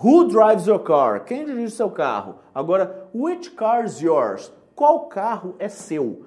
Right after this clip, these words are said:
Aí você vai usar um which aqui de todo tamanho. Ele significa o qual. E o how é o famoso, pra gente terminar aqui, o como. É quando quer saber o jeito, a maneira, a forma de algo, entendeu?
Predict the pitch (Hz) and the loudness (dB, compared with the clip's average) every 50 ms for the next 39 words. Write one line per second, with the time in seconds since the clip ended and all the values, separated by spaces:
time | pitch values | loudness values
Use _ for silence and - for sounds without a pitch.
0 | - _ - 262 240 233 240 247 247 254 240 233 180 170 170 - - - - _ | -20 _ -12 -10 -10 -10 -10 -10 -12 -12 -12 -10 -10 -10 -10 -12 -14 -18 -20 _
1 | 180 170 196 214 214 - - - 202 196 214 233 233 233 - - - - 156 143 | -14 -12 -12 -12 -12 -14 -16 -14 -12 -10 -8 -8 -8 -10 -12 -16 -14 -12 -12 -10
2 | - 170 160 165 170 - 170 180 208 196 160 135 143 151 - - - - - - | -10 -10 -12 -12 -12 -12 -8 -6 -4 -4 -4 -6 -10 -12 -14 -18 -20 -20 -18 -16
3 | 190 190 190 196 196 185 165 - 175 214 214 220 - - - 180 156 151 139 127 | -16 -14 -12 -12 -12 -12 -12 -14 -14 -14 -14 -14 -14 -6 0 2 2 4 2 0
4 | - - - - _ _ _ _ - 320 320 269 196 - - - - 254 330 349 | -2 -8 -18 -20 _ _ _ _ -4 0 2 2 2 0 0 -2 0 0 2 2
5 | 311 185 131 113 - - - - - 302 302 285 - - 311 254 220 220 226 254 | 0 0 -2 -4 -8 -10 -14 -14 -12 -12 -12 -10 -10 -10 -8 -8 -8 -6 -8 -8
6 | 254 - - 202 202 202 196 202 208 202 202 196 196 190 190 190 196 208 240 285 | -10 -12 -12 -12 -12 -12 -10 -10 -10 -10 -8 -8 -8 -10 -10 -12 -12 -12 -12 -12
7 | - - - - _ - 220 240 294 - - - - - - _ _ _ _ _ | -14 -18 -20 -20 _ -8 -8 -6 -6 -8 -12 -16 -18 -20 -20 _ _ _ _ _
8 | - - 330 330 349 349 302 247 165 117 - - - - - 294 285 - 302 285 | -8 -4 -2 0 0 0 0 0 -2 -2 -4 -6 -10 -14 -14 -12 -8 -6 -6 -6
9 | 277 - 269 - - 254 226 214 240 254 240 165 135 143 175 208 220 214 - 170 | -6 -8 -8 -6 -4 -4 -2 -2 -2 -2 -2 -4 -4 -4 -4 -4 -4 -4 -6 -6
10 | 170 165 147 147 165 190 185 170 170 165 - - 160 180 208 190 - 147 - 117 | -6 -6 -8 -6 -4 -4 -4 -4 -4 -6 -6 -4 -2 -2 -2 -2 -2 -4 -4 -2
11 | 117 127 127 127 120 107 101 104 107 135 165 185 185 180 | 0 2 4 2 2 0 -4 -6 -6 -2 -2 -2 -2 -4